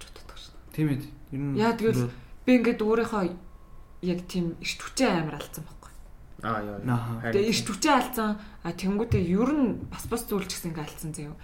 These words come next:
Speaker 1: Ингээл амар бүтээмжтэй байдаг гэсэн бол байха болсон
Speaker 3: Харин
Speaker 1: гэдэг ч
Speaker 3: тийм.
Speaker 1: юм уу, тий.
Speaker 2: Мгм.
Speaker 1: Ер нь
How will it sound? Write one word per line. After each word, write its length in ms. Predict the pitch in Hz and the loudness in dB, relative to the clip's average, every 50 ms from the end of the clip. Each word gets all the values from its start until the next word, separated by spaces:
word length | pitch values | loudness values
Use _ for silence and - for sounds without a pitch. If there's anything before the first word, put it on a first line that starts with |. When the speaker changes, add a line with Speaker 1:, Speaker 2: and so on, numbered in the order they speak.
| - - - - - - - - - - | -18 -18 -18 -18 -16 -16 -16 -14 -8 -4
Speaker 1:
Ингээл 240 | 170 165 165 175 - 170 | -2 -2 -2 -2 0 2
амар 280 | 175 185 190 196 185 185 | 4 4 4 2 0 -4
бүтээмжтэй 640 | - - - - 226 233 233 226 - - - 196 180 | -8 -10 0 0 2 2 2 0 -4 -4 -2 -4 0
байдаг 300 | 185 180 175 180 170 165 | 2 0 0 2 -2 -4
гэсэн 300 | 165 - - 170 160 156 | -4 -6 -6 -6 -4 -4
бол 160 | 160 156 - - - - - - - - - - - | -4 -6 -8 -10 -14 -16 -16 -16 -16 -16 -16 -6 -6
байха 240 | 170 165 - 175 170 | -4 -4 -4 -4 -6
болсон 400 | - - 160 - - - 185 180 | -6 -6 -10 -10 -6 0 2 2
Speaker 3:
Харин 140 | 175 - 113 | 2 2 0
Speaker 1:
гэдэг 100 | - - | -2 -4
ч 60 | - | -4
Speaker 3:
тийм. 160 | 120 - 156 | -2 0 0
Speaker 1:
юм 60 | 156 156 | 2 2
уу, 80 | 123 123 | 2 4
тий. 200 | 185 185 180 - | 4 4 4 4
Speaker 2:
Мгм. 80 | - 123 - - - - - - - - - - - - - - - - - - - - | 2 -2 -8 -10 -16 -16 -18 -18 -18 -18 -18 -18 -18 -18 -18 -18 -18 -18 -18 -18 -16 -6
Speaker 1:
Ер 180 | - 175 180 185 | -2 2 4 4
нь 160 | 202 196 | 4 4